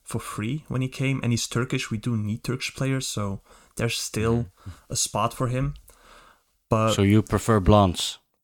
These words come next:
Speaker 1: <laughs> Blonde. <laughs> Um, <coughs> you caught me off there.
Speaker 2: That's what I get out of this. So.
Speaker 1: Um,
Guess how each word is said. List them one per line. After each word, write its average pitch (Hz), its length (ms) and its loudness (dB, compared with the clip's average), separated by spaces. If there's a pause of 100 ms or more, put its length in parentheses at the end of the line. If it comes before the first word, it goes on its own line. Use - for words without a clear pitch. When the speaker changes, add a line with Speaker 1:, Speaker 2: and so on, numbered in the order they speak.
(160)
Speaker 1:
<laughs> - 500 -2
Blonde. 120 520 0
<laughs> - 60 -4 (1400)
Um, 113 520 2
<coughs> - 100 2
you 185 680 6
caught 123 220 6
me 117 60 2
off 110 140 0
there. 107 300 -4
Speaker 2:
That's 113 200 2
what 139 140 10
I 117 60 8
get 104 200 6
out 92 140 6
of 87 120 2
this. 87 160 0
So. 90 300 -6 (160)
Speaker 1:
Um, 117 380 0